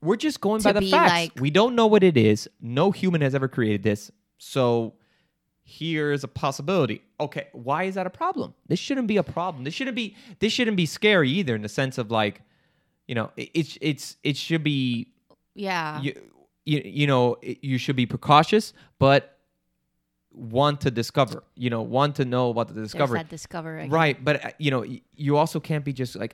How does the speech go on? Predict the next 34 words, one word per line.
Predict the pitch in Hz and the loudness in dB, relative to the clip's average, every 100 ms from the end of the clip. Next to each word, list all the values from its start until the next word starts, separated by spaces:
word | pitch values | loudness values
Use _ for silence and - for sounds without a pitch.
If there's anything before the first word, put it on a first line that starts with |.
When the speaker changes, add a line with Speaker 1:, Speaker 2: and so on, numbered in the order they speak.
| - | -4
Speaker 1:
"Oh, | 415 427 285 - | 0 0 0 -4
let's | - 403 | -4 -6
smell | - 196 190 | -6 -2 0
this. | 190 220 - - - | 4 2 0 -10 6
Um, | 147 143 139 131 123 - | 8 8 6 2 -8 -2
I | |
wanna | 180 214 | -2 0
taste | 170 - 131 - | -4 0 -2 0
this | 151 - | -6 -2
caterpillar," | 202 160 - 113 104 - - | -2 -2 -2 0 0 -2 -4
and | 113 110 | -2 -2
you | 117 | 0
lick | 123 127 | 2 2
it | 113 | 2
and | 110 104 | -2 -2
you, | 98 - - | -6 -10 -8
and | 104 | -6
you | 101 | -4
die | 240 240 | -4 -4
'cause | - 98 | -6 -8
it's | - | -6
poisonous. | 104 98 - - _ - _ _ - | -4 -6 -6 -16 _ -20 _ _ -12
I | |
know | 104 | -8
that | 98 | -8
was | 98 | -10
kind | - 101 | -10 -10
of | 90 | -6
weird. | 95 92 90 _ _ _ _ | -4 -4 -6 _ _ _ _
Uh, | - | -10
the | - | -6
point | 131 160 147 | 0 0 2
Speaker 2:
Mm-hmm. | 139 | 0
Speaker 1:
is, | 208 | -2